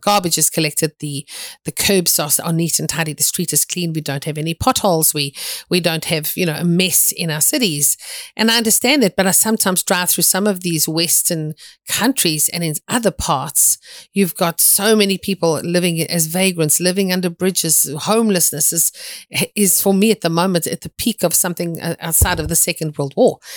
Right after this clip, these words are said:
And so we've got so much going on right now. And so how do we govern this? How do we work it a, a way that it, it begins to get good government? Not to go, "Shut the borders, keep them out." That's not how we do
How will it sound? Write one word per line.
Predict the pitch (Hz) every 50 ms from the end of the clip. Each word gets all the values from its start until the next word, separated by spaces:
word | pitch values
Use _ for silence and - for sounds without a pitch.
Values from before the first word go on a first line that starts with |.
| - - - -
And | - 175 175 170
so | - - - 190 190 190 185 185 - - - - - - - -
we've | 247 254 220 -
got | - 208 196 - -
so | - - - - - - - 214 277 285 269
much | 240 226 226 220 - - - -
going | 220 202 190 196 185
on | 180 208 269 269
right | 208 160 147 - -
now. | 175 160 156 - 170
And | 170 -
so | - 226
how | - - - 349
do | 302 240
we | 254 220 185
govern | - 175 160 160 175 170 170 147
this? | 139 - - -
How | - 214 269 294
do | 320 302
we | 277 277 247
work | 214 185 180 185 202 220 226 202 - - - -
it | - 214 190 - -
a, | 190 202 -
a | - 190
way | 180 175 196 202 202 196
that | 185 180 185 180
it, | 185 175 - _
it | - 185 170 - -
begins | 196 170 - 190 208 220 233 240 233 - -
to | - - 185
get | 170 190 180 170 -
good | - 180 165 - -
government? | - 165 160 156 165 156 143 131 135 -
Not | - 247 240 -
to | 247
go, | 202 196 175 165 -
"Shut | - - - - - - - - - 311 311 285 - -
the | 285 262
borders, | 226 - 277 285 277 277 254 262 254 233 -
keep | - - 285 277 - -
them | 277 262 262 247 254
out." | 254 254 254 247 240 240 233 214 208 - -
That's | 254 294 - - -
not | 247 196 156
how | 165 180 165 156
we | 156 143 135
do | 135 - 127 127